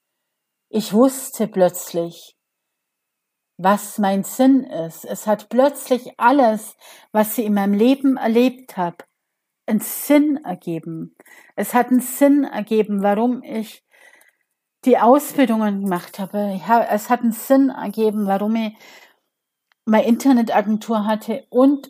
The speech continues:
und, und, und. Und die Krankheit hat vor allen Dingen einen Sinn gemacht. Es war total abgefahren, es war total crazy. Auf jeden Fall hatte ich zu der Zeit ja schon einen Blog,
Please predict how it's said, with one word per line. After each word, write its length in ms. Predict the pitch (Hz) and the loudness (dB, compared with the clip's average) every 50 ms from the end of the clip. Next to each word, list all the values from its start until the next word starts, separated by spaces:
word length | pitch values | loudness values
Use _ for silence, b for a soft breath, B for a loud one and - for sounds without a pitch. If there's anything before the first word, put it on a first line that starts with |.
| _ _ | _ _
und, 400 | _ - 240 247 247 247 233 - - - | _ -2 0 0 2 0 0 -4 -8 -8
und, 340 | 214 214 214 208 - - _ _ | -6 -4 -4 -6 -8 -12 _ _
und. 380 | - 202 196 190 180 - - - | -6 -4 -4 -4 -4 -8 -14 -14
Und 200 | - 220 220 208 | -6 -4 -2 -2
die 80 | 226 220 | -2 0
Krankheit 500 | - - 226 247 262 254 262 262 233 226 | 2 4 4 4 4 2 2 0 0 2
hat 160 | 208 185 - | 0 -2 -4
vor 220 | - - - 170 - | -4 -6 -6 -6 -4
allen 240 | 165 175 175 170 | -4 -4 -6 -6
Dingen 260 | - 190 180 180 165 - | -6 -6 -6 -6 -6 -8
einen 140 | 156 160 | -8 -10
Sinn 260 | - - - - - - _ | -12 -10 -10 -8 -10 -10 _
gemacht. 380 | - 160 151 151 - - _ _ _ _ _ _ _ _ _ _ _ _ _ _ - | -10 -10 -10 -10 -12 -18 _ _ _ _ _ _ _ _ _ _ _ _ _ _ -4
Es 180 | 208 208 - | -4 -2 2
war 160 | 240 226 226 | 2 2 2
total 460 | 226 226 240 226 - 202 196 202 220 - | 2 0 -4 -4 -2 -2 0 0 0 0
abgefahren, 540 | - 202 202 - - - - 190 180 185 | -2 -4 -4 -4 -6 -4 -2 -2 0 0
es 180 | 185 180 - - | -2 -6 -2 0
war 180 | 196 190 196 - | 0 0 0 0
total 720 | - - 202 - - - - 190 175 185 202 214 214 214 | -6 -10 -10 -10 -12 -10 -6 -2 0 0 0 0 -2 -6
crazy. 640 | - - 175 170 170 - - - 170 143 147 - _ _ _ _ _ _ _ _ _ _ _ _ _ _ _ _ _ _ _ _ _ _ _ | -10 -12 -10 -10 -10 -12 -14 -12 -10 -10 -10 -12 _ _ _ _ _ _ _ _ _ _ _ _ _ _ _ _ _ _ _ _ _ _ _
Auf 120 | - 196 190 | -4 0 4
jeden 180 | 240 262 269 | 4 4 4
Fall 240 | 262 - 262 233 196 | 4 4 4 4 4
hatte 220 | 220 240 233 277 | 2 0 0 -2
ich 100 | 262 262 | -4 -4
zu 120 | - - 214 | -6 -6 -2
der 200 | 196 190 185 185 | 0 0 0 0
Zeit 420 | - - - 180 175 202 214 214 | -4 -4 -2 -2 0 -2 -2 -2
ja 140 | 226 202 190 | -4 -4 -4
schon 260 | 180 - - 185 180 | -4 -6 -4 -4 -4
einen 320 | 165 - - - 185 170 147 | -4 -6 -8 -12 -14 -12 -4
Blog, 380 | 175 180 214 269 254 - - | 0 2 2 2 0 -4 -20